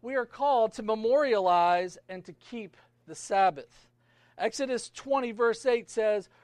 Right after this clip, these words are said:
"Remember the Sabbath day to keep it holy."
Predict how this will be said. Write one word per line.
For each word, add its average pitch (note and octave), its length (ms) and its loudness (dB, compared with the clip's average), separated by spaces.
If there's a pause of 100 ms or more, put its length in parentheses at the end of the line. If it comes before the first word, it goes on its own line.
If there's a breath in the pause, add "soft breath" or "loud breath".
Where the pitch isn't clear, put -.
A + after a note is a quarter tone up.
(120)
"Remember A3+ 560 -4
the D4+ 140 -6
Sabbath B3 500 0
day G3+ 240 2
to A3+ 180 -14
keep C4+ 340 -10
it C4 180 -8
holy." A#3+ 680 0